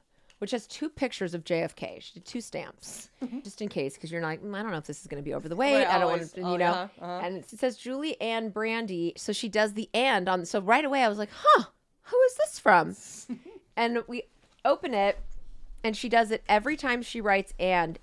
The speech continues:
Speaker 1: inside. I don't even know how to describe it.
Speaker 2: It's like
Speaker 1: I'll
Speaker 2: an ampersand that is off center and almost askew and elongated.
Speaker 1: But it says "and." Rather
Speaker 2: Oh,
Speaker 1: than
Speaker 2: oh, oh,
Speaker 1: it
Speaker 2: but it looks like an ampersand.
Speaker 1: Right. She's making the word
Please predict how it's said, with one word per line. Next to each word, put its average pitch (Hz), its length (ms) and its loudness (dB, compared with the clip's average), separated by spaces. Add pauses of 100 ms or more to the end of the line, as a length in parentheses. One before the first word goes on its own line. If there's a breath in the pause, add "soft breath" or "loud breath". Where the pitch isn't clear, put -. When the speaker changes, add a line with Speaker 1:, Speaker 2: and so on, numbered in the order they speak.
Speaker 1:
inside. 180 1000 0
I 240 100 8
don't 277 100 0
even 294 140 -4
know 247 100 2
how 226 80 2
to 214 60 -10
describe 196 380 -2
it. 208 40 -2
Speaker 2:
It's 226 40 4
like 247 100 4
Speaker 1:
I'll 254 60 6
Speaker 2:
an 233 80 2
ampersand 262 800 2
that 233 260 4
is 196 260 0
off 190 300 2
center 190 640 2
and 165 260 -4
almost 180 580 -4
askew 190 880 0
and 170 220 0
elongated. 156 800 -2
Speaker 1:
But 254 140 6
it 247 120 4
says 226 240 4 (140)
"and." 196 480 -2 (260)
Rather 190 480 6
Speaker 2:
Oh, 240 160 8
Speaker 1:
than 185 200 6
Speaker 2:
oh, 202 180 4
oh, 185 200 4
Speaker 1:
it - 160 -10
Speaker 2:
but 208 120 4
it 180 140 4
looks 196 380 2
like 160 160 -2
an 143 80 -4
ampersand. 135 280 -4
Speaker 1:
Right. 226 300 8
She's 214 280 -6
making 226 440 -2
the 180 120 -6
word 190 460 -2